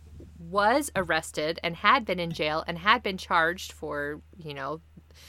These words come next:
attempting to rob a convenience store and all of this stuff, the police are treating him as a much more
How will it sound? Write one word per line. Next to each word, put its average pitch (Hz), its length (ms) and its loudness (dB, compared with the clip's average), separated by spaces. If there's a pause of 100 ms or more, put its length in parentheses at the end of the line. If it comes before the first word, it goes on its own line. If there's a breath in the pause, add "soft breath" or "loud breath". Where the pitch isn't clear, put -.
(220 loud breath)
attempting 156 420 -4
to 151 140 -10
rob 147 280 -4
a - 60 -12
convenience 240 580 -6
store 170 240 -2
and 156 140 -4
all 160 140 0
of 156 100 -4
this 156 140 -8
stuff, 160 180 -4 (400 loud breath)
the 190 140 -2
police 220 560 -2
are 254 100 2
treating 220 460 0
him 175 340 -4
as 165 160 -2
a 160 100 0
much 175 560 -4 (640 soft breath)
more 180 1000 0